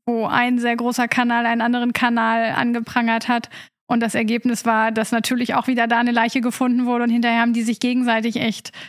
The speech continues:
echt in die Pfanne gehauen. Und da dachte ich mir, "Boah,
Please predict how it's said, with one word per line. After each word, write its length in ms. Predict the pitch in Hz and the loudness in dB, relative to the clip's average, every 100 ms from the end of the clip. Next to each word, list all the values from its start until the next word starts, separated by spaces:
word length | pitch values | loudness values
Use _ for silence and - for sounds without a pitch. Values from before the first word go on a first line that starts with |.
| - _ _ | -20 _ _
echt 220 | 240 202 | -4 -2
in 100 | 254 | 0
die 80 | 240 | 0
Pfanne 280 | - 233 226 | 2 0 2
gehauen. 420 | 226 226 226 226 | 2 2 2 2
Und 120 | 233 | 0
da 120 | 226 226 | 2 2
dachte 120 | 220 | 0
ich 100 | 247 | 0
mir, 140 | 240 | 0
"Boah, 440 | 208 - - - | -2 -8 -10 -10